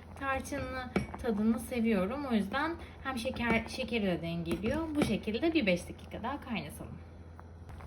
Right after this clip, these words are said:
Rengi de çok güzel görünüyor. Şimdi altını kapatalım.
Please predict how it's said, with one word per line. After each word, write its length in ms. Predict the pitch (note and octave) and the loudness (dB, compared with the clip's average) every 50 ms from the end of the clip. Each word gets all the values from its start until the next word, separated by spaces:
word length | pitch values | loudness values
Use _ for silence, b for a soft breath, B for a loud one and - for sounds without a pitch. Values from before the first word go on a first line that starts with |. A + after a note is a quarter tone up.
| - - - - - - - - - - - - - - - - - - - - - - - - - - - - - - - - E2 E2+ - - - - - - - - - - - - - - - - A#3 - | -10 -10 -10 -10 -10 -10 -12 -10 -10 -10 -10 -10 -12 -12 -12 -12 -12 -12 -10 -10 -10 -10 -10 -12 -12 -12 -12 -12 -10 -10 -10 -10 -10 -10 -10 -10 -10 -10 -10 -10 -10 -10 -10 -10 -10 -10 -10 -10 -8 -6 -6 -6
Rengi 340 | F3+ - F#3 F#3+ F3 F3 F3 | -4 -2 -2 -2 -2 -2 -4
de 100 | F#3+ F#3 | -4 -4
çok 300 | - G3+ F#3 - - - | -2 -4 -4 -4 -6 -6
güzel 320 | E3+ E3+ F3 F3 F3 F3+ | -4 0 0 2 2 2
görünüyor. 600 | F3+ F3+ F3+ F3+ F3+ F#3 F#3 F#3 F#3+ F#3+ G#3 A#3 A3+ - | 2 2 2 2 2 2 2 2 2 2 2 0 0 0
Şimdi 200 | G#3+ F#3+ F3 F3+ | 0 2 2 2
altını 420 | F3 F#3 G3 G3 - - C4 C#4+ - | 2 0 0 -2 -2 -4 -6 -2 0
kapatalım. 720 | - D4 - D4+ - - D4 C#4+ C#4 C4+ C#4 C#4 E4+ | 0 0 0 -2 -4 -4 -4 -4 -2 -4 -4 -4 -6